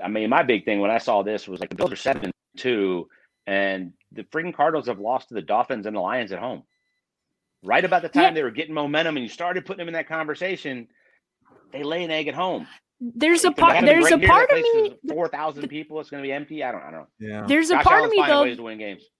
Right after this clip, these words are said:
Speaker 2: there's a part of me, though, Jake, that kinda feels like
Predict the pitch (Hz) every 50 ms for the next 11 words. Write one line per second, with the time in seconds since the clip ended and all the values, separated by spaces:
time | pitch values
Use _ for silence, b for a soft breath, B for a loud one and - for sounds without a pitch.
0 | _ _ _ _ _ _ _ - 233 247 285 285 294 294 - - 330 339 359 359
1 | 330 311 262 247 247 240 226 202 233 240 233 233 220 208 - 240 233 233 220 -
2 | - 220 214 214 208 196 208 196 196 -